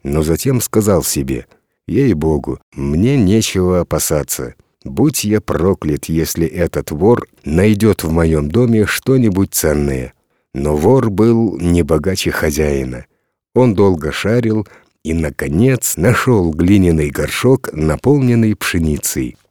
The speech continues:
Он сказал себе: "Неужели все мои труды этой ночью окажутся напрасными? Ей-богу, скоро рассвет, и я не найду больше никакой добычи. Унесу-ка я эту пшеницу".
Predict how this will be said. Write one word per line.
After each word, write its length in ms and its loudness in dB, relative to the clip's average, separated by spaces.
Он 200 2
сказал 420 2
себе: 420 -4
"Неужели 680 0
все 260 0
мои 260 4
труды 500 0
этой 360 0
ночью 560 0
окажутся 520 -2
напрасными? 800 -2
Ей-богу, 720 2
скоро 400 2
рассвет, 600 0
и 100 -4
я 320 2
не 140 4
найду 440 2
больше 440 0
никакой 520 -2
добычи. 600 -2
Унесу-ка 640 0
я 220 4
эту 320 -2
пшеницу". 800 -4